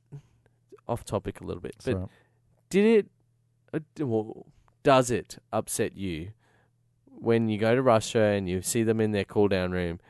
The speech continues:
Speaker 1: and there's all these dignitaries like Putin and bodyguards and whatnot in the warm-down room?
Speaker 2: Putin gave Hamilton a warning. "Don't spray me again this year."
Speaker 1: Yeah. And, like, there's
Speaker 2: I mean,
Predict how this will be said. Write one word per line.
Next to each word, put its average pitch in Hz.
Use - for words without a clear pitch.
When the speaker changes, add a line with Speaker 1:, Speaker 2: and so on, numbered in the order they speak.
Speaker 1:
and 95
there's 92
all 101
these 92
dignitaries 92
like 87
Putin 101
and 87
bodyguards 98
and 90
whatnot 113
in 131
the 117
warm-down 101
room? 92
Speaker 2:
Putin 135
gave 104
Hamilton 107
a 95
warning. 90
"Don't 101
spray 95
me 85
again 82
this 80
year." -
Speaker 1:
Yeah. 120
And, 185
like, 214
there's 254
Speaker 2:
I 214
mean, 208